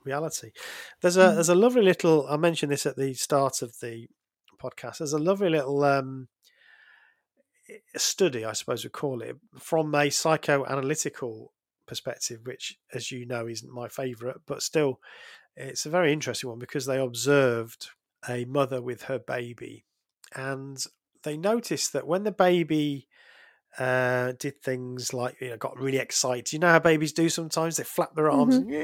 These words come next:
Speaker 1: yeah, you know, and they get really, for some reason, they get really excited. They kick their legs and they flap their arms around, and,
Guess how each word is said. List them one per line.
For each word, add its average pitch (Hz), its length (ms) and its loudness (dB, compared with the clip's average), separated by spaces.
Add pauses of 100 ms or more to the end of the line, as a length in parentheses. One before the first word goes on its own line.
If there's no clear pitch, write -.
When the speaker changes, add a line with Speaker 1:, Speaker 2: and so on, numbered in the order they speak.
Speaker 1:
yeah, 277 200 -8
you 247 120 -2
know, 175 100 6
and 160 140 2
they 170 60 2
get 165 240 2
really, 160 340 4 (360)
for - 100 -10
some 190 240 6
reason, 143 300 6
they 139 80 2
get 131 180 2
really 127 180 2
excited. - 400 -4
They - 60 -12
kick - 240 -2
their 139 100 -2
legs 127 280 -4
and 123 100 -12
they 120 80 -10
flap - 220 -8
their 135 160 -2
arms 127 220 -6
around, 123 420 -6
and, 120 140 -14